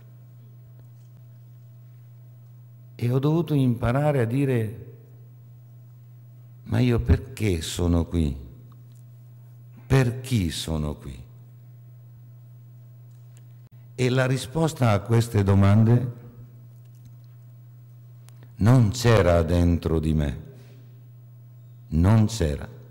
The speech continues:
Ho dovuto cercarla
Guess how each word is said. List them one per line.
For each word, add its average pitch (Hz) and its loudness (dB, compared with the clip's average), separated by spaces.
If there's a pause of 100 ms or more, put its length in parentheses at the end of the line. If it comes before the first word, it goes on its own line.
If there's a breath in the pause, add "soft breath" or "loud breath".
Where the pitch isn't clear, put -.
(1900 loud breath)
Ho 104 2
dovuto 131 2
cercarla 127 0